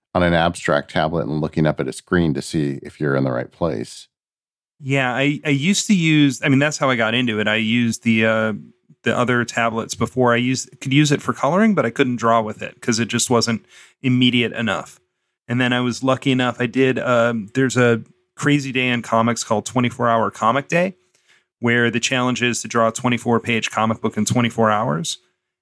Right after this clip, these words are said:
Speaker 2: And I decided to do it as a performance outside a comic shop. So I was set up in a mall, and they let me stay there all night. But, uh, Wacom let me borrow a Cintiq to do that, and that's how I got hooked on it.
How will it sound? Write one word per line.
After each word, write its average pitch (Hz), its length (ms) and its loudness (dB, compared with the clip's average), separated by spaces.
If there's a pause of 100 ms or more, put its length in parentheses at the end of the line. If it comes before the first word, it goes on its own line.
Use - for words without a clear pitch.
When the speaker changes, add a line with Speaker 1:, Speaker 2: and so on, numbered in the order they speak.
(120)
Speaker 2:
And 110 380 -2 (100)
I 110 100 0
decided 113 460 -2
to 110 60 -10
do 113 180 2
it 113 80 4
as 120 200 0
a 117 40 -2
performance 127 640 0
outside 113 300 -2
a 110 40 -4
comic 120 320 0
shop. 165 380 -2
So 113 340 0
I 110 80 2
was 110 120 -4
set 120 140 0
up 117 120 -2
in 117 80 -2
a 110 40 0
mall, 123 440 2
and 113 100 -2
they 113 80 0
let 107 140 -4
me 117 180 -2
stay 117 300 0
there 113 200 2
all 110 140 2
night. 120 420 0
But, 117 260 -2 (360)
uh, 110 520 2
Wacom 117 600 0
let 123 220 -2
me 120 200 2
borrow 117 460 2
a 117 40 -2
Cintiq 120 640 -2
to 123 140 -4
do 156 180 2
that, 104 340 0
and 113 260 0
that's 107 200 -2
how 113 100 2
I 120 80 2
got 113 180 -2
hooked 147 220 -2
on 98 160 -4
it. - 60 -18